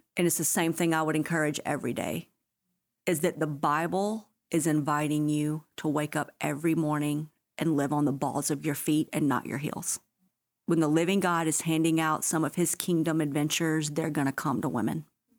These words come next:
And don't be surprised when they come to you. And however small, ordinary, and average, no matter what it is,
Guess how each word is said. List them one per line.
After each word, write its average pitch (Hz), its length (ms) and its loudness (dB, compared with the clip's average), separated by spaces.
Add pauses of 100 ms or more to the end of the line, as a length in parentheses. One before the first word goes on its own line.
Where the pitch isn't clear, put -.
(480)
And 151 140 2
don't 139 160 -2
be 156 100 2
surprised - 600 -4
when - 100 -4
they 60 100 -2
come - 280 -6
to - 60 -8
you. - 200 -10 (1000)
And 160 120 0
however 165 340 2
small, 170 960 2
ordinary, 165 800 2
and 156 180 -6
average, 190 680 -4 (680)
no 170 260 2
matter 170 400 0
what 160 320 0
it - 160 -4
is, - 680 -2